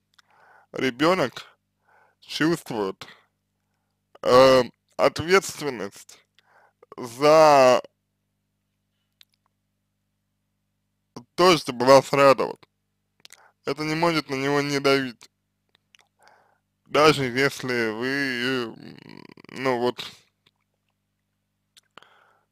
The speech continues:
крайне деликатно или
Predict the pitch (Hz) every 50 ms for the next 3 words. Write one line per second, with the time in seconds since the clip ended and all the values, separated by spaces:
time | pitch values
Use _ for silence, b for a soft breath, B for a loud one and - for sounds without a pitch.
0 | _ _ - - 135 139 143 143 139 139 131 127 123 120 B B B B B B
1 | _ _ _ _ _ _ _ _ _ _ _ _ _ _ _ _ _ _ _ _
2 | _ _ _ _ - 127 127 135 135 127 123 - - 139 143 147 143 - 131 113
3 | 104 101 101 104